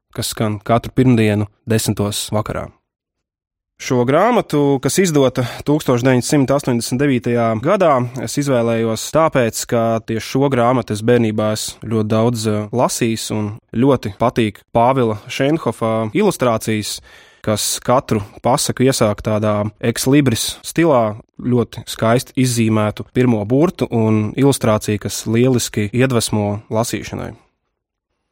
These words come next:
Siena zaglis. Vienam tēvam bija trīs dēli, divi gudri, trešais muļķis. Reiz šie visi mežmalā pļauj sienu,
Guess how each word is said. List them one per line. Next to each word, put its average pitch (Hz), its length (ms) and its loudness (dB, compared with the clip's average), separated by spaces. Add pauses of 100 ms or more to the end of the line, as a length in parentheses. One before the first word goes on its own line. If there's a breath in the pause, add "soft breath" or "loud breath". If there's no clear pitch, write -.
(160)
Siena 127 500 0
zaglis. 110 540 -4 (920)
Vienam 123 380 2
tēvam 165 480 2 (160)
bija 113 320 -4
trīs 143 400 0
dēli, 117 400 -2 (460)
divi 123 320 0
gudri, 185 380 0 (400)
trešais 127 600 0
muļķis. 123 500 -2 (920 loud breath)
Reiz 143 260 2
šie 113 220 0
visi 175 380 -2 (160)
mežmalā 139 640 2
pļauj 135 400 2
sienu, 107 520 -2